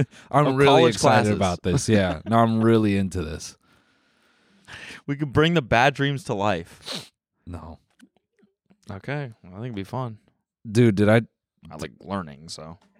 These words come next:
Speaker 1: I, I'd go take a class on something. I just, yeah. It, it has to be like a, something interesting. That's all.
Speaker 2: Shop class?
Speaker 1: Oh.
Speaker 2: I would do a shop class for sure.
Speaker 1: Oh, welding.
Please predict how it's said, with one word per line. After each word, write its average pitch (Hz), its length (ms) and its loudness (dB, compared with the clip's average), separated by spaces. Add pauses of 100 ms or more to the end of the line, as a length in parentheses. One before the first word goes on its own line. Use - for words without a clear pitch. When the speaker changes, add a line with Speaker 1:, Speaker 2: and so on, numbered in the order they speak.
(800)
Speaker 1:
I, 151 200 4
I'd 220 80 -2
go 359 100 2
take 143 160 4
a 113 40 0
class 107 280 2
on 101 100 0
something. 107 420 -4 (1080)
I 120 100 0
just, 170 220 2
yeah. 98 300 4 (160)
It, 123 180 2
it 131 140 2
has 190 160 4
to 156 80 -2
be 135 100 2
like 107 160 2
a, 90 240 2 (760)
something 113 360 0
interesting. 90 560 -6
That's 87 260 -6
all. 117 220 -12 (100)
Speaker 2:
Shop 92 280 -10
class? 110 360 -6 (1500)
Speaker 1:
Oh. 113 500 -4
Speaker 2:
I 123 80 -2
would 123 80 -2
do 107 100 0
a 80 60 -6
shop - 320 -10
class 78 260 -20
for 87 140 -18
sure. 82 420 -2
Speaker 1:
Oh, 92 360 -2
welding. 98 480 0